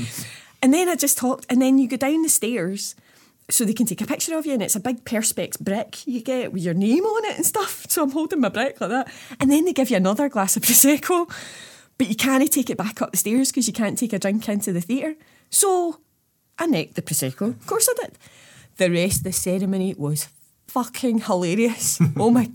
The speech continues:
Speaker 2: God, I laughed. I laughed. And when I got back to my seat, Louise Jameson and Sue Johnson both stopped me to say congratulations, right? So my mind is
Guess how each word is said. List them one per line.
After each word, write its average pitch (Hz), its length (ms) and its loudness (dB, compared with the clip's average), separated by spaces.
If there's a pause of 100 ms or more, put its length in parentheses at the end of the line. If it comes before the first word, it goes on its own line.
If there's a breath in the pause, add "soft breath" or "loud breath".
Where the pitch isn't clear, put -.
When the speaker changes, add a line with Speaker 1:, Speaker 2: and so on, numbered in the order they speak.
(180)
Speaker 2:
God, 214 460 2
I 165 160 2
laughed. 175 720 0
I 165 160 0
laughed. 247 760 2 (640 loud breath)
And 220 160 4
when 226 140 4
I 226 60 0
got 226 200 -2
back 226 300 -4
to 294 100 -2
my 254 80 2
seat, 247 480 0 (920 soft breath)
Louise 220 340 2
Jameson 214 480 0 (140)
and 196 240 2
Sue 196 260 2
Johnson 214 480 0
both 214 440 -6 (580)
stopped - 460 -4
me 294 120 0
to - 180 -6
say 220 200 0
congratulations, 214 800 -6
right? 254 200 -4
So - 140 -2
my 196 160 -2
mind 196 380 0
is 180 220 -2